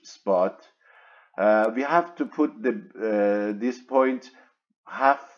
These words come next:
to one centimeter above the aortic valve ring, not the,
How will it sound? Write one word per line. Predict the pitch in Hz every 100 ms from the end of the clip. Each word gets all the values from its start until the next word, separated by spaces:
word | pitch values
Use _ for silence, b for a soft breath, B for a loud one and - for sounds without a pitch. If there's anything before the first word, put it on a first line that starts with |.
| _ _
to | - 123 110
one | 107 120 131
centimeter | 123 - 113 107 127 123 123 123 127 120 120 -
above | 101 92 107 113 120 123 113
the | 123 123 123 - _
aortic | 98 104 113 - 117 107
valve | 104 104 101 98 - b b -
ring, | 85 95 110 76 60 - _ b b _
not | 95 107 101 92
the, | 92 87 87 87 73